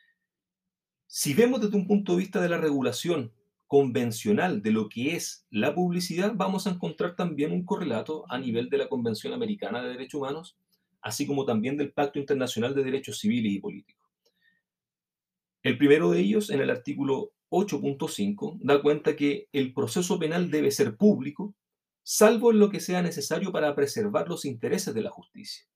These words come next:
Y a su turno, el Pacto Internacional de Derecho Civil y Político, en el artículo catorce punto uno, nos va a establecer, nos va a señalar que la prensa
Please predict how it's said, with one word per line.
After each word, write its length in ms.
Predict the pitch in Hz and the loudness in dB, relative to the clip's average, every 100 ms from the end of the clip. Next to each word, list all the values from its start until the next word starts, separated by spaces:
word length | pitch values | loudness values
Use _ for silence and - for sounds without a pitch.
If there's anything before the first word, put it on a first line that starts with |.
| _ _ _ _ _ - | _ _ _ _ _ -2
Y 100 | 139 | 0
a 40 | |
su 140 | 185 | 0
turno, 400 | 156 151 185 208 - | 0 0 0 -2 -4
el 180 | 113 | -4
Pacto 240 | - - 143 | -4 -4 -4
Internacional 680 | 139 143 156 180 135 - - _ _ - | -4 -4 -4 -4 -4 -6 -10 _ _ -8
de 100 | 110 | -4
Derecho 300 | 117 120 127 | -2 -4 -6
Civil 300 | 120 120 135 | -6 -4 -4
y 60 | |
Político, 380 | 147 139 143 151 | -6 -6 -6 -4
en 60 | 139 | -2
el 80 | 117 | -4
artículo 340 | 104 127 120 | -4 -6 -4
catorce 380 | 104 110 - - | -2 -4 -6 -6
punto 300 | 139 - 156 | -6 -4 -2
uno, 340 | 214 147 208 _ _ _ _ _ _ _ | -2 -4 -10 _ _ _ _ _ _ _
nos 200 | 117 120 | -4 2
va 220 | 156 185 185 | 2 2 0
a 40 | |
establecer, 640 | 180 175 170 175 214 - | 0 0 0 2 2 2
nos 160 | 120 107 | 0 0
va 140 | 131 | 0
a 40 | 151 | 0
señalar 380 | 147 143 147 | -2 -2 -2
que 140 | - 131 | -2 2
la 140 | 120 | 4
prensa 500 | 170 202 151 - 196 | 8 8 8 -2 -10